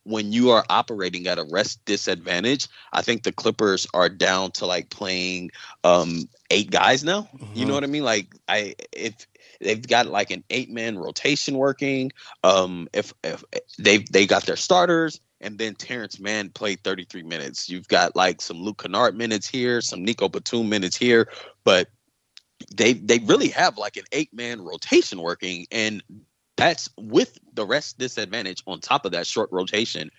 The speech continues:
Speaker 1: And so, um, it's gonna be hard to get around that, but I think the, um,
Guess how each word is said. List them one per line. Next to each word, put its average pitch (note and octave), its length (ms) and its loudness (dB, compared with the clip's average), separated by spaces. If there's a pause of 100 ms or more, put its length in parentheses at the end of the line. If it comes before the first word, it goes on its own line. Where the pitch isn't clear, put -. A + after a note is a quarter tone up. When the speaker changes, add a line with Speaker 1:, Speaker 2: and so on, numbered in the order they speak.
(260)
Speaker 1:
And A2 240 4
so, F2+ 600 0 (100)
um, F2 400 0 (160)
it's A#2+ 160 -4
gonna F#3+ 200 0
be D#3+ 120 -4
hard B2+ 320 0
to - 80 -14
get G#2 180 -6
around F#2+ 360 -6
that, D3+ 240 -4 (320)
but A2 460 0 (360)
I B2 200 2
think B2+ 300 -6 (200)
the, G#2+ 240 0
um, E2+ 500 -4